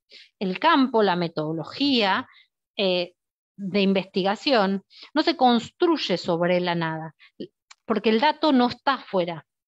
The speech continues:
El dato lo construimos nosotros como investigadores. No tengamos una mirada naif del campo. El campo no es, las encuestas no se hacen. Uno pregunta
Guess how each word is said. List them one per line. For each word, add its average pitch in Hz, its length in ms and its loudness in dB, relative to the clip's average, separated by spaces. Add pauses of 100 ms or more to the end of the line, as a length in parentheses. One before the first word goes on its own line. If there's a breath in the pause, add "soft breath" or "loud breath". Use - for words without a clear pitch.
(120)
El 220 160 -2
dato 247 260 2
lo 254 140 2
construimos 208 540 2
nosotros 240 380 -2
como 190 200 0
investigadores. 180 680 0
No 214 120 0
tengamos 285 400 0
una 262 120 2
mirada 262 560 2 (540 soft breath)
naif 226 560 2 (640)
del 196 220 0
campo. 175 360 -2
El 180 80 -2
campo 247 300 2
no 226 220 4
es, 220 400 -4 (320 soft breath)
las 202 420 -4
encuestas 240 500 -2
no 226 180 2
se 220 220 -2
hacen. 185 460 -4
Uno 233 240 0
pregunta 214 720 0